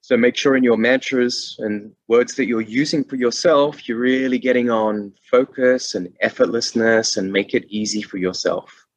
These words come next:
Be at peace. So if we are, when we look at reinvention or adding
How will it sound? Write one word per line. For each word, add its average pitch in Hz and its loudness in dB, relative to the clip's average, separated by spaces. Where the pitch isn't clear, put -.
Be 104 2
at - 0
peace. - -4
So 120 2
if 135 -8
we 139 4
are, 131 0
when 131 2
we 135 2
look 160 0
at 147 0
reinvention 123 0
or 98 -2
adding 117 0